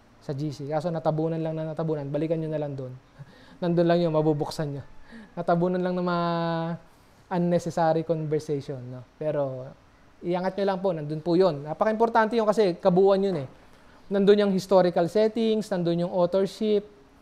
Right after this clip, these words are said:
nandun yung title, nandun din po yung tinatawag nating historical and theological themes o yung tema. Para mas lalo nating maintindihan, nasaan ba si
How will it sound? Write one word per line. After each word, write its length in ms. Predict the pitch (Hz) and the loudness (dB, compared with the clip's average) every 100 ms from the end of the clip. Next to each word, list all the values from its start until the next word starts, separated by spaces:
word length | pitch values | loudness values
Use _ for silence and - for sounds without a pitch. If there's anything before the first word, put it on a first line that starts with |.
| _ - | _ -6
nandun 320 | 175 170 170 170 | -2 2 2 0
yung 160 | 170 | -2
title, 800 | 170 180 190 190 190 190 190 196 180 - - _ _ | 0 0 0 -2 -2 0 0 -2 -6 -14 -20 _ _
nandun 400 | 170 170 165 170 | -4 -2 0 0
din 240 | 170 170 170 | -2 -2 -2
po 160 | 165 | 0
yung 400 | 170 170 180 170 | 0 0 -2 -2
tinatawag 480 | 170 170 170 165 170 | -2 -4 -2 -2 -2
nating 320 | 165 170 165 | -4 -6 -6
historical 720 | 160 - 196 190 190 190 180 | -6 0 2 2 2 2 2
and 240 | 202 180 180 | -2 -6 -2
theological 720 | 185 170 175 175 165 185 175 165 - | 2 4 6 4 2 0 0 -2 -8
themes 320 | 202 185 151 - | -4 -2 -4 -6
o 80 | |
yung 240 | 180 180 175 | -6 -4 -2
tema. 480 | 185 170 170 156 - - - - - | 0 0 -2 -6 -10 -20 -20 -20 -14
Para 240 | - 175 190 | -2 2 2
mas 160 | 202 | 2
lalo 160 | 220 214 | 2 2
nating 320 | 214 208 208 | 2 0 -2
maintindihan, 720 | 202 185 196 180 170 147 156 147 - - - - | -2 -2 -2 0 -2 -2 -8 -14 -20 -20 -20 -6
nasaan 320 | 196 214 226 | -4 -2 0
ba 320 | 202 185 196 202 | 2 2 2 0
si 320 | 208 196 | -4 -4